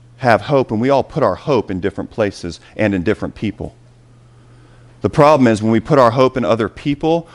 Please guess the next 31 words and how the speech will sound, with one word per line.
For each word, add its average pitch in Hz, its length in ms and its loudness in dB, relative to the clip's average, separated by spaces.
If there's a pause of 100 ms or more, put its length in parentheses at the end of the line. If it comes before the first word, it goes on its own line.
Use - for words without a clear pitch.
(100)
or 113 180 0
in 107 80 0
our 98 100 0
circumstances, 156 1000 -2 (260)
in 120 140 4
a 110 80 4
world 123 340 4
where 139 140 0
everything 127 340 0
is - 160 -4
fallen 143 400 4
and 127 140 -2
even 127 180 0
creation 131 540 0
is 113 100 -8
groaning, 143 400 0 (140)
when 131 160 -2
you 117 80 0
put - 240 -4
your 151 80 -2
hope 135 240 -2
there, 143 120 2
guess 127 220 -2
what's 131 120 -10
gonna 113 180 -4
happen? 107 400 -6 (1400)
You're 107 100 -6
gonna 107 80 0
be 104 100 2
let 98 180 2
down. 87 300 -2